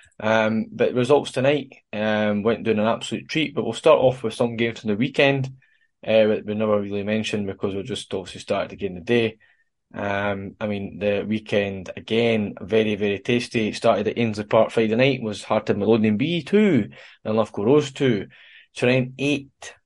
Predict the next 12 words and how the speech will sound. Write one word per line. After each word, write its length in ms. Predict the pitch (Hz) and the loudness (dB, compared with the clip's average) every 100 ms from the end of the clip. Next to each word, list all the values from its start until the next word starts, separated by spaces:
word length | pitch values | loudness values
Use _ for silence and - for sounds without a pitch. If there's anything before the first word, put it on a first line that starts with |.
| _ | _
Gretna 240 | 98 107 - | -6 -4 -4
two 160 | 120 | -6
thousand 340 | 110 113 104 104 | 0 0 0 0
and 80 | |
eight 280 | 110 113 - | 0 -2 -6
nil 480 | - 101 117 120 107 | -6 2 4 4 2
on 160 | 101 98 | -2 -8
Saturday 560 | - 104 101 107 110 | -2 0 0 0 -2
there 320 | 107 110 113 95 | 2 4 2 0
at 160 | - | -6
Forster's 480 | - 98 98 - 92 | -6 -6 -4 -8 -16
Park. 500 | - 123 120 - - | 0 2 2 -2 -18